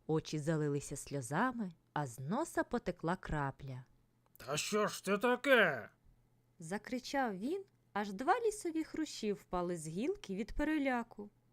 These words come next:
Speaker 1: І тоді троль вирішив діяти по-серйозному. Він почав хапати все,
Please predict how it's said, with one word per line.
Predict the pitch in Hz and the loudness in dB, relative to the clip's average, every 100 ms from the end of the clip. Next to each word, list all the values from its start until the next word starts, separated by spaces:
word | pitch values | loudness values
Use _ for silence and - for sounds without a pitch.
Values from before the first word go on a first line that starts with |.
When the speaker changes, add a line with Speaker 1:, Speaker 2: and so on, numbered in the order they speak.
| _ _ _ _ _ _ | _ _ _ _ _ _
Speaker 1:
І | - | -10
тоді | 156 147 139 175 302 | -8 -8 -8 -2 0
троль | 415 349 349 339 | 0 0 0 0
вирішив | 208 170 277 294 - 247 | 0 0 0 -2 -2 -6
діяти | 165 196 226 - | -2 -2 -2 -2
по-серйозному. | 202 180 - 160 147 151 233 170 156 135 131 _ _ - | -4 -4 -4 -4 -2 -2 -2 -4 -10 -10 -16 _ _ -8
Він | 151 156 | -6 -4
почав | 160 - 170 | -4 -2 -4
хапати | 165 170 165 - | -4 -6 -6 -6
все, | 160 - - 302 | -8 -6 -4 -4